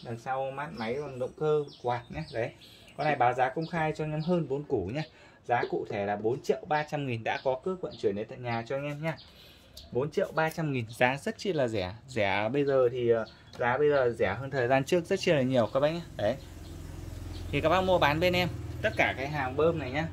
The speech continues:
sẽ có bảo hành, bảo hành chính hãng theo công ty nhá. Lỗi đâu đổi đấy cho anh em, ok chưa? Đấy là quyền lợi của em khi mua hàng. Cái nhất, cái thứ hai là đến nơi các bác được quyền kiểm tra hàng,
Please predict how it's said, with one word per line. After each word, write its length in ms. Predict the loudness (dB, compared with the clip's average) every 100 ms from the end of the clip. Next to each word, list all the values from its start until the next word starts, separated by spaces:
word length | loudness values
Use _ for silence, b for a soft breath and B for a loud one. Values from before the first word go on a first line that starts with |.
| -8
sẽ 240 | -6 -2 2
có 140 | 4
bảo 180 | 4 2
hành, 240 | -4 -6
bảo 120 | -6
hành 120 | -6 -8
chính 200 | -8 -8
hãng 160 | -6 -6
theo 120 | -4
công 160 | -4
ty 160 | 2 2
nhá. 240 | 2 -6 -8 B B 0
Lỗi 200 | 2 4
đâu 200 | 4 6
đổi 160 | 6
đấy 180 | 6 4 2
cho 100 | -2
anh 80 |
em, 120 | -2 -4 -6
ok 140 | 0
chưa? 260 | 2 2 0
Đấy 180 | -2 0
là 80 | 0 -2
quyền 120 | -2
lợi 140 | -2 -4
của 60 | -8
em 180 | -8 -8
khi 60 | -8
mua 120 | -6
hàng. 180 | -8 -8 B B B B
Cái 120 | -6 -6
nhất, 140 | -4
cái 140 | -2 -2
thứ 120 | -2
hai 200 | -2 -4 -8 -10
là 100 | -2
đến 180 | 0
nơi 160 | 0 -2
các 100 | -4
bác 140 | -2
được 140 | -2 2
quyền 160 | 0 2
kiểm 220 | -2 -2
tra 160 | -2
hàng, 200 | -2 -4